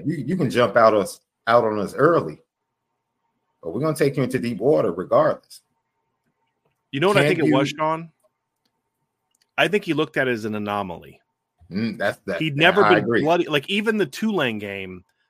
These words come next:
Speaker 2: that was an outscore you game where you could just blame the defensive coordinator. Your
Speaker 1: Mm-hmm.
Speaker 2: offense put up a ton of points and yards.
Speaker 1: Mm-hmm.
Speaker 2: I think he looked at it as an anomaly.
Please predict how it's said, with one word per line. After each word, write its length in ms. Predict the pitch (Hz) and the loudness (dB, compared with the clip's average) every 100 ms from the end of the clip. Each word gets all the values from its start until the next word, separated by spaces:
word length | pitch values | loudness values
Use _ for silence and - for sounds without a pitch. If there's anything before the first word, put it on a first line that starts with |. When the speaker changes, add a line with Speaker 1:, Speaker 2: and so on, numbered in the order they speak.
| _ | _
Speaker 2:
that 180 | 160 240 | -2 0
was 140 | 240 180 | 0 0
an 80 | |
outscore 560 | 170 170 - - 175 165 | 0 -2 -4 -2 -2 0
you 120 | 139 | -4
game 240 | 123 123 120 | -2 -2 -2
where 80 | |
you 60 | 143 | -6
could 80 | 147 | -8
just 140 | 110 | -10
blame 240 | 120 135 131 | -6 -4 -4
the 60 | |
defensive 380 | 113 131 120 107 | -6 -8 -8 -8
coordinator. 580 | 123 120 104 95 90 - _ - | -6 -6 -6 -12 -14 -18 _ -4
Your 120 | 156 | 2
Speaker 1:
Mm-hmm. 200 | 143 117 | 2 2
Speaker 2:
offense 120 | 131 139 | -4 -4
put 100 | 120 | -8
up 80 | |
a 40 | - - | -10 -10
ton 80 | 110 | -10
of 80 | |
points 280 | - 104 92 | -10 -14 -14
and 80 | 90 | -16
yards. 420 | 85 73 - - _ _ - | -18 -18 -20 -20 _ _ -10
Speaker 1:
Mm-hmm. 320 | 95 92 95 131 | -6 -4 -4 -2
Speaker 2:
I 100 | 196 | -2
think 140 | 233 | 0
he 100 | 175 | -2
looked 200 | 170 147 | -2 -2
at 80 | 147 | -2
it 40 | |
as 100 | 131 | -2
an 100 | 117 | -4
anomaly. 680 | 104 104 104 92 71 60 - | -8 -4 -4 -6 -12 -20 -20